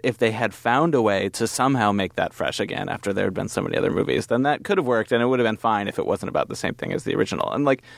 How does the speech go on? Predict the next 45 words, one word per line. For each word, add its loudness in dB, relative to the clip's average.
and 0
similarly, 2
I 2
think -2
that 2
this 0
one, 2
uh, 4
it's 0
maybe 4
made 2
somewhat 0
for 0
fans 0
of 2
the 2
original, 2
but 2
realistically, 2
it's -4
made 0
a 2
lot 2
more 0
for -2
fourteen, -2
fourteen-year-olds 2
who 2
I 2
think -4
will 2
probably 2
generally 2
like 2
this 2
movie. 2
I 2
mean, 0
the 2
action 0
is 2
pretty 0
flashy 2
and -2
pretty, -2